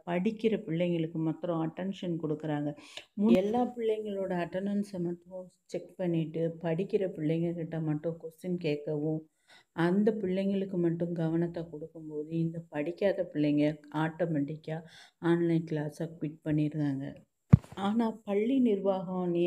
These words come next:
ஆன்லைன் class attend பண்ணுனாலும் சரி, பண்ணலைனாலும் சரி, எனக்குண்டான ஃபீஸை நீங்க கரெக்டா அடைக்கத்தான்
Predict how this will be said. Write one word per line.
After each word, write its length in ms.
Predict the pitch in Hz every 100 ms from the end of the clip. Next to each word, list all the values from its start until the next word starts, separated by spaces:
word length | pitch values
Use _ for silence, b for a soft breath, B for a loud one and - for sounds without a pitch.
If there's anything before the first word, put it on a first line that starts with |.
| 170
ஆன்லைன் 440 | 175 220 233 226
class 300 | 214 180 180
attend 360 | 170 156 190 208
பண்ணுனாலும் 640 | 190 175 214 226 214 202 208
சரி, 240 | 180 175 170
பண்ணலைனாலும் 800 | 170 160 202 220 202 185 170 170
சரி, 220 | 170 165 165 B B B -
எனக்குண்டான 720 | 170 208 - 233 214 196 170
ஃபீஸை 340 | 165 170 170 170
நீங்க 220 | 165 156
கரெக்டா 460 | 156 151 156 - 170
அடைக்கத்தான் 640 | 156 143 165 175 180 175